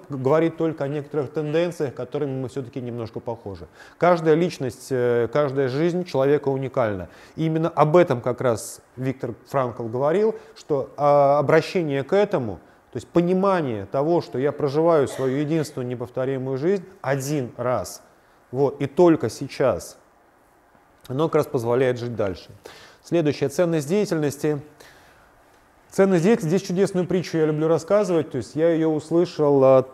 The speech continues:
э, Марка Цукерберга, да, фе-, автора Фейсбука. Вот. Как-то раз президент Кеннеди приехал в наса в тот момент, когда они готовились запускать, э,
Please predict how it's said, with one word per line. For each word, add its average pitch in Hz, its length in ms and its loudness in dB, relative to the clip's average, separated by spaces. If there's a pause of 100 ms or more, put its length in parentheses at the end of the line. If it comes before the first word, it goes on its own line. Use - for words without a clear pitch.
(100)
э, 123 800 6 (720)
Марка 127 300 0
Цукерберга, 117 640 -2 (420)
да, 123 320 -4 (160)
фе-, - 200 -8
автора 107 460 -4
Фейсбука. 117 460 -2 (880)
Вот. 117 460 0
Как-то 156 280 4
раз 151 140 6
президент 147 480 0
Кеннеди 139 560 2
приехал 127 720 0
в 123 300 2
наса 135 880 4
в - 40 -20
тот 147 200 2
момент, 151 340 -2
когда 135 300 -2
они 135 160 -4
готовились 135 520 -2
запускать, 127 920 -4
э, 120 640 0